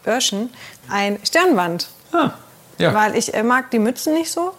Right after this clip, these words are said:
Speaker 2: Mhm.
Speaker 1: Äh, ich hab dann irgendwie das Gefühl, ich schwitze unglaublich auf dem Kopf. Und dann, ich hab immer das Gefühl, die ganze Energie, die ich so, oder mein Körper versucht, alles über den Kopf loszuwerden. Deswegen,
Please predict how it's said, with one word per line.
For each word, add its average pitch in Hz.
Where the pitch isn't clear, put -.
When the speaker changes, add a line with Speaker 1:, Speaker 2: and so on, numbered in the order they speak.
Speaker 2:
Mhm. 107
Speaker 1:
Äh, 208
ich 208
hab 214
dann 214
irgendwie 220
das 202
Gefühl, 220
ich 214
schwitze -
unglaublich 202
auf 185
dem 196
Kopf. -
Und 196
dann, 196
ich 226
hab 240
immer 269
das 233
Gefühl, 247
die 220
ganze 247
Energie, 220
die 226
ich 208
so, 214
oder 196
mein 196
Körper 240
versucht, 208
alles 202
über 196
den 185
Kopf -
loszuwerden. -
Deswegen, 240